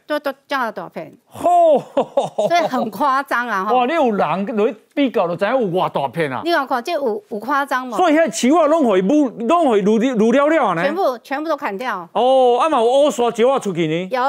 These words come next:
Speaker 1: 啊，甚至他们还挖到林务局跟国有财产局的土地嘛。
Speaker 2: 嗯，嗯。
Speaker 1: 所以他现在被起诉了嘛。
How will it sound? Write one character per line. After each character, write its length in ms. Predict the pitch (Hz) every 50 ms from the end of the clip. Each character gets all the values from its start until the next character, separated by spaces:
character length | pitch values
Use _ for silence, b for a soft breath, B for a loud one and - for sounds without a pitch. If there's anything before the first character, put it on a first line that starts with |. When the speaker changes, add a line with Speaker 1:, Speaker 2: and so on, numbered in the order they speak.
| 294 - -
Speaker 1:
啊， 120 | 320 370
甚 260 | 370 - 427 392 359
至 140 | 320 370 370
他 160 | - 339 359
们 140 | 339 302 277
还 120 | 285 254 254
挖 180 | 277 311 320
到 160 | 302 320 302 269
林 200 | 233 240 247 302
务 120 | 320 294
局 180 | 254 - 226 220
跟 240 | - 208 302 311 302
国 180 | - 254 254
有 180 | 311 311 247 214
财 200 | 214 240 214 233
产 220 | 240 - 262 196 190
局 200 | 185 - 190 196
的 180 | 196 214 190 180
土 200 | - - 208 170
地 240 | 160 294 294 240 208
嘛。 100 | 185 165 139
Speaker 2:
嗯， 380 | 220 226 214 190 190 185 156
嗯。 20 | 113
Speaker 1:
所 100 | - 349
以 40 | 349
他 120 | 370 359
现 180 | - 403 370 339
在 80 | 320
被 220 | 277 - 349 311 233
起 240 | - - - 285
诉 320 | - - - 339 330 254 202
了 160 | 185 175 165
嘛。 240 | 147 117 - 165